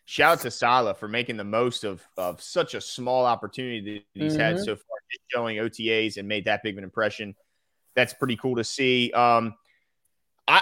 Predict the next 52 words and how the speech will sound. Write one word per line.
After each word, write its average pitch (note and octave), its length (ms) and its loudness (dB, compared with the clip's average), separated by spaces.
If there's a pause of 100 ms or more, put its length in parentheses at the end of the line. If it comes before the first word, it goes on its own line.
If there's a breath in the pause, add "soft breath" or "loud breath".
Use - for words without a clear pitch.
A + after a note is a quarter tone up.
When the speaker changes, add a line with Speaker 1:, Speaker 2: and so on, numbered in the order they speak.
Speaker 1:
I, F#3+ 180 0
you G3 100 4
know, F#3 60 12
I F#3 60 12
tell B3+ 180 8
you, A#3 60 10
the F3+ 60 -2
tight G3 260 10
ends, D#3+ 320 8
man, C#3 240 6
I D3+ 120 8
was D#3+ 140 6
watching G3+ 360 4
the F3 60 0
tight F3 260 6
ends E3 240 0
group E3 320 -6
pretty, E3 320 -2
pretty E3 500 -4
closely E3+ 640 2
because D#3 440 0
of C3+ 220 0
the B2+ 80 -10
fact C#3+ 420 2
that C3 160 2 (440)
it's D#3 160 -6
been D#3 140 -8
getting D#3+ 160 -4
a D3+ 40 -2
lot D3 180 4
of C3 60 -4
attention. D#3+ 640 0
I C3 80 2
know B2+ 240 2
Kadri C#3+ 840 0
was A#2 200 -6
hyping D3 360 2
up C3+ 200 -2 (100)
Charlie D3+ 300 4
Kolar. D3 540 2 (340)
Jimbo, G3+ 500 4
Speaker 2:
Mm-hmm. F#3+ 100 -4 (1300)
Speaker 1:
I B2+ 100 4
didn't A2+ 160 -2
see G#2 160 -10
Charlie B1+ 300 -10
Kolar. G1+ 360 -12
I C3 60 -2
mean, D#3 120 4
I E3 60 8
saw A#3+ 380 10
him. C#3+ 120 -2